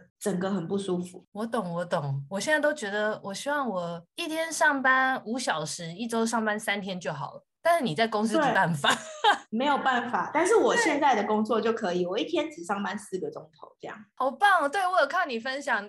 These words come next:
Speaker 2: 你上班时间四个钟头，然后觉得，哦，
Speaker 1: 对。
Speaker 2: 好好哦。<laughs>
Speaker 1: 这才是我想要的理想状态，因为那个地方就是公务体系没有办法达成，所以我就只好找别的办法去实现它，这样。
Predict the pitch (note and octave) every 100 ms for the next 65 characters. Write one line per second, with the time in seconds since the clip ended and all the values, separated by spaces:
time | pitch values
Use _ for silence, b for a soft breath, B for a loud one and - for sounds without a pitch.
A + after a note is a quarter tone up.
0 | - G3+ F#3 E3 C4 A3+ A3+ A3+ A3+ F#3
1 | E3+ G3 G#3+ A3+ F#3 F3 E3 F#3 F#3 F#3+
2 | C#3+ D#3 G#3 A#3 A3+ F3+ C4 A3 F#3 -
3 | - - C4 D4 E4 D4+ C4 A#3 A3+ B3
4 | - - C#4+ C#4+ F4+ - G4+ - - A#4+
5 | F#4+ D#4+ F4 G4 D#4 D#4+ B3 A3+ D#4+ A#3+
6 | G#3+ A#3+ G3+ F#3+ A#3+ G#3+ A3 C4 D#4 F#4+
7 | F4 - F#4+ F#4 D4 D4+ E4 D4 C#4 D4
8 | D#4+ D#4 D#4+ D4+ D#4 D#4+ D#4+ D4 A#3 G3+
9 | F#3 C4+ C4 A#3+ A#3+ A#3+ F3+ - - F#3
10 | - D#3 D3 - - C4+ D#4 A3+ A3 -
11 | G3+ A3 F#3+ F3 F#3+ _ _ - E3 E3+
12 | - E3+ F3+ - G3 F#3+ F3+ - - F3+
13 | E3 - - - - - - - - -
14 | -